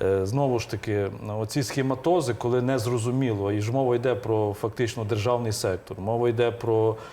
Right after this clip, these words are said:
одну з найважливіших галузей, напрямків — це енергетика. І навіть тут, навіть під час війни працюють якісь схематози,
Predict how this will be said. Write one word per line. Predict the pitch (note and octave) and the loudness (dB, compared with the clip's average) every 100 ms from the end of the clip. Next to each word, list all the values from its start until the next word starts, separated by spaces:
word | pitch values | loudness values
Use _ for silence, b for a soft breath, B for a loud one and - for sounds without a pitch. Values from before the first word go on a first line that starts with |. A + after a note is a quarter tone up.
| B | B
одну | - A2+ C3 | -6 -2 0
з | A2+ | 0
найважливіших | A#2 A2 A2+ B2 A2+ A2+ G#2+ | 0 0 2 2 2 0 0
галузей, | A2+ A#2 A2 G#2+ G#2+ G2+ G2+ | 2 2 0 0 0 0 0
напрямків — | A#2 A2+ A2+ G2 G#2 | -2 0 -4 -4 -6
це | F#2 G#2+ G2+ G#2+ | -4 -2 0 0
енергетика. | A#2 A2+ G#2 F#2+ - G2 | 2 2 0 -2 -4 -4
І | A2+ | -2
навіть | A#2+ B2+ A#2 A2 | 0 0 0 -2
тут, | - C#3 A#2 - - - | 0 0 0 -8 -20 -6
навіть | A2+ B2+ A#2 | -2 0 0
під | A2 G#2+ | -2 -4
час | B2 A2 A2+ | -2 -2 -2
війни | A#2 A#2 G#2+ | -2 -2 -4
працюють | G#2 G2+ B2+ A2+ G2+ | -4 -6 -2 -2 -2
якісь | G2 A#2 G#2+ | -6 -6 -6
схематози, | - A2 A2 B2 G#2 F#2+ | -4 -4 0 0 0 -2